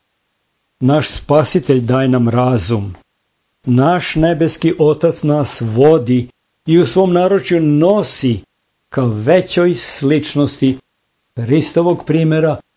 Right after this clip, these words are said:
prave pobožnosti i odanosti zadovoljstvu nebeskog Oca. U ognju teškog svedočanstva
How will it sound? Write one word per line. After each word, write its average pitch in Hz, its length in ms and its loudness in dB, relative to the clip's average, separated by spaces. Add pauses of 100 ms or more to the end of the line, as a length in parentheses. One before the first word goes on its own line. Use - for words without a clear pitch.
(200)
prave 127 540 -2
pobožnosti 127 960 -2
i 123 300 -8 (160)
odanosti 120 840 -4
zadovoljstvu 120 800 -2
nebeskog 123 720 -4
Oca. 107 500 -8 (2000)
U 151 260 2
ognju 160 560 0
teškog 135 640 0
svedočanstva 120 960 -4